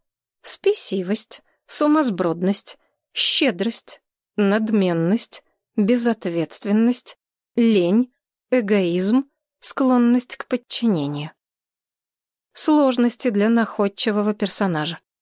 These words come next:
Необходимость проявлять находчивость при нехватке креативности или воображения. Взаимодействие с сумасбродными и расточительными людьми. Препятствие, с которым трудно проявить находчивость.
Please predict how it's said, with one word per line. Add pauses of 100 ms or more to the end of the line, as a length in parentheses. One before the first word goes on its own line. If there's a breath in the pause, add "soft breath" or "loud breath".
(540)
Необходимость
проявлять
находчивость
при
нехватке
креативности
или
воображения. (580)
Взаимодействие
с
сумасбродными
и
расточительными
людьми. (720)
Препятствие,
с
которым
трудно
проявить
находчивость.